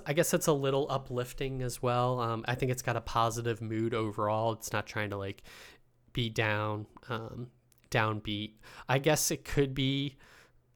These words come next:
like, dream pop in some sort of way, but it, it wasn't really that for me. It definitely wasn't like Cocteau Twins, or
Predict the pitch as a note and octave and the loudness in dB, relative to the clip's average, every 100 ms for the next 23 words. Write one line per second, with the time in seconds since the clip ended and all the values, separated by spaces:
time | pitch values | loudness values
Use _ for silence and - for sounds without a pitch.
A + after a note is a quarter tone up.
0 | _ _ B2+ B2+ A2+ _ _ _ _ C#3 | _ _ 2 2 0 _ _ _ _ -2
1 | B2+ B2+ C#3+ - D#3+ E3+ E3 D3+ F3 E3 | 0 2 2 2 2 2 0 0 0 0
2 | - F3 E3 C#3 D3+ D#3 D3+ B2+ A#2+ D#3 | 2 2 2 2 2 4 4 2 0 -2
3 | - - C#3 C#3 C#3 C3+ A#2 A#2+ B2+ B2 | -4 0 6 6 4 -2 0 4 4 2
4 | A#2 A2 A#2 - - B2 B2 A#2+ - A#2+ | 2 2 2 -2 -4 0 0 0 0 -2
5 | - A2+ G#2+ G#2+ G2+ G2 - G#2 - G#2+ | 0 -4 -2 -4 -6 -6 -2 -2 -2 -6
6 | G2+ - G2+ G2+ G#2 F#2+ | -6 -4 -6 -4 -6 -8